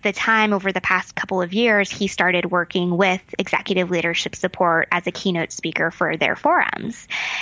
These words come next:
And, uh, about a year ago, he went to Emily Burley, who you've also had on your show, with this idea of, you know, "Hey, the forums are great. You know, we're,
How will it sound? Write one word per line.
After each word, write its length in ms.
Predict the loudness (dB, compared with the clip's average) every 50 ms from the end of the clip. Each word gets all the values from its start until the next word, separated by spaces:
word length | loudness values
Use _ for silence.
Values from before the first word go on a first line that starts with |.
| -6 0 2
And, 640 | 4 4 6 6 6 4 4 4 2 0 -2 -6 -2 0
uh, 300 | 2 4 4 4 4 2
about 220 | 2 2 2 2 2
a 40 | 0
year 280 | 0 0 0 2 0
ago, 260 | 0 0 0 0 0
he 240 | 0 0 0 -2 0
went 240 | 2 0 0 0 0
to 140 | -2 0 0
Emily 240 | 0 0 0 -2 0
Burley, 480 | 2 2 4 4 4 4 4 2 2 2
who 280 | 2 0 0 0 -2 -6 -12 -20 -6 _
you've 160 | 0 2 4
also 320 | 4 2 2 0 -2 0 2
had 280 | 2 4 4 4 4
on 220 | 4 2 0 0 -2
your 140 | -2 -2
show, 520 | 0 2 2 4 4 4 4 4 2 0 -4 -8 _ _ _ _ _ _ _ _ _ _ _ _ -10 -4
with 160 | -2 -2 2 2
this 180 | 0 0 0
idea 720 | -4 -6 -6 -4 0 2 2 4 4 4 2 2 0 -2 -4 -12 -16 -16 -18 -18 -6 0 2
of, 340 | 4 4 4 2 0 -2 -6 -10 _
you 60 | -12
know, 140 | -12 -10 -10
"Hey, 440 | -6 -4 -2 -2 0 0 -2 -4 -6 -10 _ -20 -20 _ -20 -20 _ _ _ _ -4
the 80 | -4 0
forums 400 | 2 2 2 4 2 2 2 2
are 100 | 2 2
great. 500 | 0 -2 0 0 0 0 0 -2 -4 -6 -12 -18 -18 -18 -20 -20 -20 -20 _ -4
You 100 | -2 0
know, 220 | 0 0 -2 -4 -6 -6
we're, 260 | 0 0 0 0